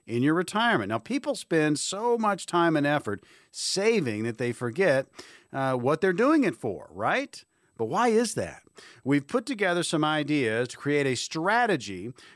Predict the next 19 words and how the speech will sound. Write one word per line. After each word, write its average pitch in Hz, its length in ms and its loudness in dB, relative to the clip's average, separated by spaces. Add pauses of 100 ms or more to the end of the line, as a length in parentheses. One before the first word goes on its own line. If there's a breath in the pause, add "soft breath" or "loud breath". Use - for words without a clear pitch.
that 131 100 -6
will 123 120 2
allow 151 320 2
you 175 380 0
to 160 80 2
feel 139 220 2
more 147 420 4
comfortable 151 880 0
spending 156 760 2
in 131 120 0
a 131 120 2
responsible 131 1120 0
way. 135 200 2
I 98 100 0
like 127 200 0
that 123 200 -4
word, 90 260 -6
responsible 110 1160 -2 (280 soft breath)
way. 123 520 0